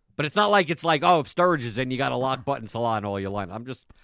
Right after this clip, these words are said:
it's one of those things where we were talking about before with, do you, if you're gonna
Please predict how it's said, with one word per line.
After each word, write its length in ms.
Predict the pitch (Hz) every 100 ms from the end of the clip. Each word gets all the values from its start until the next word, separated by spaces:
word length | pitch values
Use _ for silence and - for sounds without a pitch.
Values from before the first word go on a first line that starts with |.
| _ _ -
it's 160 | 123
one 140 | 151 175
of 40 |
those 200 | 160 147
things 260 | - 160 127
where 200 | 131 131
we 120 | 131
were 80 | 131
talking 300 | 151 135 127
about 200 | 123 104
before 300 | 113 139 127
with, 240 | 113 113 _ _ -
do 80 | 123
you, 140 | 143 - - 165 _ 120 -
if 120 | 143 143
you're 60 |
gonna 180 | 151 139